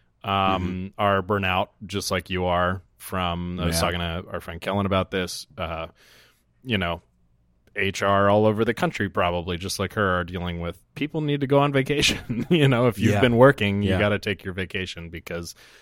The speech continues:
Speaker 1: it is, uh, it's a rough, rough time.
Speaker 2: And it's a weird thing, man, because you don't want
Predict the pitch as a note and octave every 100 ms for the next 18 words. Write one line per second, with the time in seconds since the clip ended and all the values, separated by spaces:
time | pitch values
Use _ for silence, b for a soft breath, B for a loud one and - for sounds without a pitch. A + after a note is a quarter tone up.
0 | b F#2+ F#2 F2 E2+ E2+ - - F2+ E2+
1 | F2 F2+ F2+ G2 F#2+ F#2 - - F#2+ F2+
2 | - - F#2 E2+ C#3 E3 - F#3+ F3 A#3+
3 | B3+ - D#3 G3 G#2 G#2 G#2 A2 G#2 A2
4 | G2 A2+ A#2 - G#2+ G#2+ -